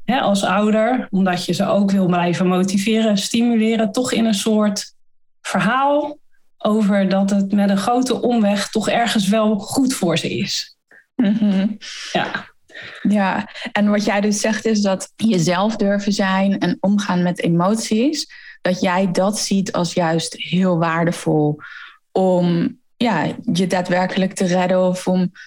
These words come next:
Speaker 2: je te kunnen begeven in de wereld waarin we nu leven.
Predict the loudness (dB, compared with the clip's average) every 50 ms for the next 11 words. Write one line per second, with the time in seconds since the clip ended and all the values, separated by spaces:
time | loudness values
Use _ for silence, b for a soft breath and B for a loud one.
0 | B B B 0 0 2 2 0 0 2 2 2 2 2 2 2 2 2 2 0
1 | 0 0 0 2 2 2 2 2 2 2 2 2 2 2 2 0 0 0 2 2
2 | 2 2 2 2 2 2 2 2 0 0 -2 -4 -4 -6